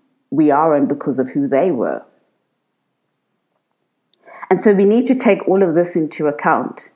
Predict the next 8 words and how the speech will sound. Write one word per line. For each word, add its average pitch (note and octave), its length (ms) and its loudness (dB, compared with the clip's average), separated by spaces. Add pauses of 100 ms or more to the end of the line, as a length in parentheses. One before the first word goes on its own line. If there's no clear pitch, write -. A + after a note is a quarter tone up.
(600)
when D3+ 600 0
we D3 120 0
interact, D#3 680 -2
particularly D#3+ 800 0
on, C#3 500 -2
on, - 400 -8
on - 200 -4
intimate D#3+ 720 -2